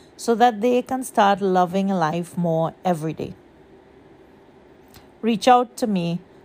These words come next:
for a free session where I can help you start shifting things within a half an hour. And we can talk about how I can support you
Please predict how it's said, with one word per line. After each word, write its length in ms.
for 240
a 100
free 960
session 600
where 260
I 60
can 220
help 440
you 140
start 360
shifting 560
things 460
within 300
a 100
half 260
an 100
hour. 300
And 200
we 100
can 220
talk 320
about 300
how 180
I 80
can 180
support 560
you 140